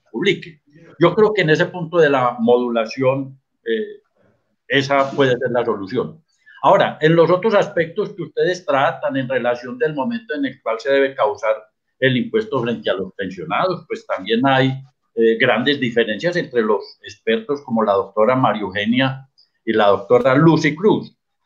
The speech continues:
porque en el fondo lo que se está discutiendo allí es la posibilidad o no de que el legislador grave las pensiones, que entre otras cosas ustedes ven que es un punto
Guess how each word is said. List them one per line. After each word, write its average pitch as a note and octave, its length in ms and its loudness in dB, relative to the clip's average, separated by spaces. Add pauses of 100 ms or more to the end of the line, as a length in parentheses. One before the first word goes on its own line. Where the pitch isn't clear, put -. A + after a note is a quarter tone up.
(140)
porque C#3 420 2
en D3 140 2
el D3 140 0
fondo D#3+ 580 2
lo D3+ 240 0
que D3 80 -6
se C3 100 -4
está C#3 200 -2
discutiendo D3+ 600 -4
allí E3 280 -2
es D#3+ 80 2
la E3 400 2
posibilidad C#3 1000 2
o F#3 140 -2
no E3 360 -2 (320)
de B2+ 180 -2
que D#3 140 2
el E3+ 120 2
legislador E3 760 4 (260)
grave C3+ 360 2
las B2+ 180 -2
pensiones, G#2 680 -6 (260)
que A#2 100 -2
entre G#2+ 180 -6
otras C3+ 220 -2
cosas C#3+ 300 0
ustedes A#2 340 0
ven C3+ 180 -2
que D3 80 -2
es C3 100 -2
un C3+ 160 -4
punto C3+ 520 -4